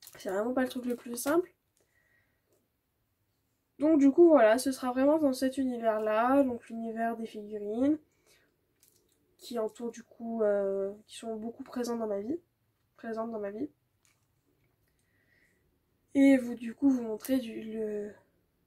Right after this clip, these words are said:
l'envers du décor des figurines, l'envers du décor, euh, enfin, l'envers du décor des figurines, vous montrer du coup l'impact qu'elles ont dans les vies, euh,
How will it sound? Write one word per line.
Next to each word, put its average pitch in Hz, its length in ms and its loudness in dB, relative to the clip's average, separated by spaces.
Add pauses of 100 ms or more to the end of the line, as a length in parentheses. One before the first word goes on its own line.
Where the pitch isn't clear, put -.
(640)
l'envers 277 500 6
du 240 100 -6
décor 226 440 -6
des 220 100 -8
figurines, 208 720 -2
l'envers 254 360 2
du 226 100 -6
décor, 226 640 -4
euh, 208 140 0 (240)
enfin, 208 240 -16 (720)
l'envers 247 220 4
du 262 100 4
décor 240 280 -2
des 226 100 -6
figurines, 226 560 -2
vous 233 120 -6
montrer 208 360 -8
du 214 140 -14
coup 226 160 -14
l'impact 226 480 -8
qu'elles 214 240 -10
ont 226 60 -10
dans 220 100 -8
les 202 160 -8
vies, 214 340 -6
euh, 196 160 -2